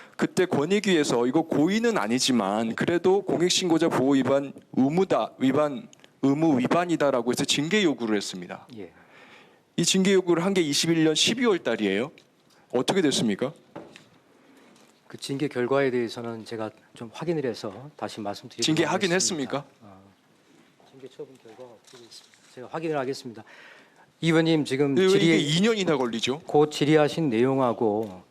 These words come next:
Speaker 2: 그 말씀하신 것처럼 법정에서 검사가 증인의 전체 풀네임을 이야기하는 것이 아니라 제가 기억하기로는 성에 대해서 이야기를 한 걸로 알고 있습니다. 이 성이 앞에, 그러니까 패밀리 네임을 이야기하는 것으로 알고 있습니다.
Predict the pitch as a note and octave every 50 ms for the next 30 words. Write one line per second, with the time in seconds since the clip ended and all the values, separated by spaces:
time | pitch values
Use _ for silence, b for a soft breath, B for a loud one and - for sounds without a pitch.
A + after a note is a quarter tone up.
0 | _ - - A#2 A2 G#2+ G#2 G#2 A2 G#2+ - C#3+ C3+ B2 A2+ - C#3+ C#3 B2 A2+
1 | - - - A2+ G#2 G#2+ A#2+ B2 - - - - - - - D#3 C#3+ C#3+ C3+ A#2
2 | - - - A2 G#2 G#2+ G2+ B B B B B B B B B B - - C3
3 | C3+ D3+ D3 D#3 D3 B2+ A#2 A2+ F#2+ F2+ G2 A2+ G#2 - b b b b b b
4 | _ _ A2 G#2+ - - C3 C3 C#3 C3+ C3+ C3+ A#2+ - - - A2 G#2+ - -
5 | D3+ C3 - - - F#3 F3 E3+ D#3+ D3+ C#3+ A#2 A2+ A2+ A2+ A2 A#2+ A#2 A2 A2+
6 | A2+ G#2+ G#2 - - G#2+ F#2+ F#2+ G2+ A#2 A#2 G#2 - B2 A#2+ B2 A2 A#2 A#2 A2
7 | G#2+ G#2 G2+ G#2 G#2+ A2 A2+ G#2 - - F3+ F3+ F3+ F3 D#3 C#3 B2 G#2+ - A#2
8 | G#2 G#2 G#2 A2+ A2 G#2+ A#2 B2 B2 A#2 G2 F#2+ G2+ A2+ G2 - - - G2+ -
9 | - C3 A#2+ - F3 E3 D#3 D#3 D3 C3+ B B B B B B B B B -
10 | A#2 A2+ - - - C3 G#2+ A2+ C#3 C#3 B2+ - - - E3+ E3+ F3 F3 E3+ D#3+
11 | C3+ A2+ A2 A#2+ B2 A#2+ A2 A2 A2 A2+ G#2+ A#2 A2 G#2 G#2+ G#2+ G#2 F#2+ - A#2+
12 | B2 G2+ G2+ G2+ A2 G2+ F#2 - - G#2+ F#2+ - A2 G#2+